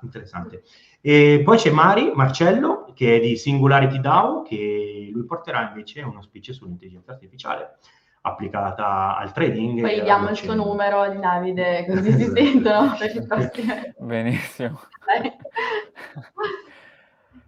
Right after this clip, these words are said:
Speaker 2: Sì,
Speaker 3: Va bene,
Speaker 2: no.
Speaker 3: ragazzi, io vi ringrazio di essere passati questa sera al Launching Podcast.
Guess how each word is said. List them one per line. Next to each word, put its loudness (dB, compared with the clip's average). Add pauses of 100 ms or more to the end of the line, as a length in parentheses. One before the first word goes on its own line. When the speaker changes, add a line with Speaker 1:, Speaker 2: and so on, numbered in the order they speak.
(100)
Speaker 2:
Sì, -8
Speaker 3:
Va 0
bene, 4
Speaker 2:
no. 4
Speaker 3:
ragazzi, 2
io 2
vi -4
ringrazio 2
di 2
essere 0
passati 2
questa -2
sera 2
al -2
Launching -4
Podcast. -2